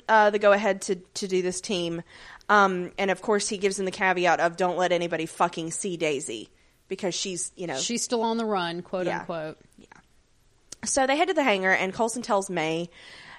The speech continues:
Speaker 1: that, um, uh, 'cause May's like, "Why'd you fucking tell him that right now? That was stupid." And he's like, <laughs> "I'm hoping he'll give me information because I gave him information," and he, 'cause he wants to know about Nadir.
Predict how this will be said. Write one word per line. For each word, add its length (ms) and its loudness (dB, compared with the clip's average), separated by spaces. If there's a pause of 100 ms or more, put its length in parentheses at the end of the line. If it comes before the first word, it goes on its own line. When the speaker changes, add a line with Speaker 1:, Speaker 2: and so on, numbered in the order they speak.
Speaker 1:
that, 520 6
um, 560 2 (680)
uh, 180 6
'cause 200 -2
May's 180 6
like, 180 8
"Why'd 260 12
you 80 0
fucking 340 6
tell 300 10
him 100 4
that 220 8
right 260 8
now? 300 6
That 180 8
was 140 0
stupid." 560 4
And 100 0
he's 180 0
like, 240 8 (140)
<laughs> 160 -4
"I'm 100 -4
hoping 320 2
he'll 200 -2
give 200 -2
me 140 -2
information 880 -4 (420)
because 300 -6
I 80 4
gave 240 -2
him 180 -2
information," 800 -2
and 100 -4
he, 140 -12
'cause 240 -8
he 120 4
wants 280 0
to 80 -2
know 160 4
about 240 6
Nadir. 480 -4